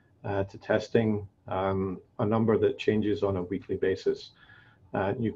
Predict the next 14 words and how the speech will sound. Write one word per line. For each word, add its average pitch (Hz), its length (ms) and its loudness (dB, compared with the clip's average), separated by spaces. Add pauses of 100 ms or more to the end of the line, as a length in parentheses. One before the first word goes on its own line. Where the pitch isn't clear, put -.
(100)
categories 120 420 8
of 101 80 8
opioid, 107 600 2 (100)
mu 120 100 2 (120)
opioid 95 280 -2 (160)
agonist 123 380 4
drugs 120 280 4
are 95 120 2 (100)
being, 95 260 -6 (180)
uh, - 180 -6
illicitly 101 440 -2 (120)
manufactured 95 580 -4
and 92 140 -4
distributed. 117 500 0